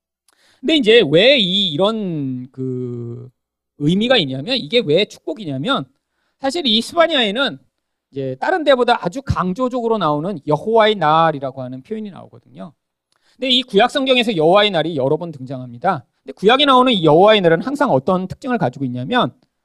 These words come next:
바로 하나님의 무서운 심판의 날을 여호와의 날이라고 얘기를 해요. 하나님이 이제 심판으로 개입해 오시는데 이 여호와의 날이 되면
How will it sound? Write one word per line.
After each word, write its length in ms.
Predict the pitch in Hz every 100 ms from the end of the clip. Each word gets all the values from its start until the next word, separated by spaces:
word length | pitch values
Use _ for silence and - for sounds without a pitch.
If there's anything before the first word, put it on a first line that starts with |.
| _ _ _
바로 560 | 233 233 247 143 110 _ _ _ _
하나님의 580 | _ 311 311 294 285 254
무서운 360 | 143 151 277 269
심판의 480 | - 370 - 392 359
날을 300 | 180 135 131
여호와의 340 | 143 196 202
날이라고 520 | 165 143 131 117 107
얘기를 280 | 107 101 -
해요. 160 | 143 113 _ _ _ _ _ _ _ _ _
하나님이 360 | - 311 330 311
이제 160 | 220 220
심판으로 460 | 349 359 330 277
개입해 340 | 214 156 170 185
오시는데 380 | 160 170 196
이 180 | 208 160
여호와의 320 | 156 202 240
날이 200 | 226 180
되면 360 | 160 151 262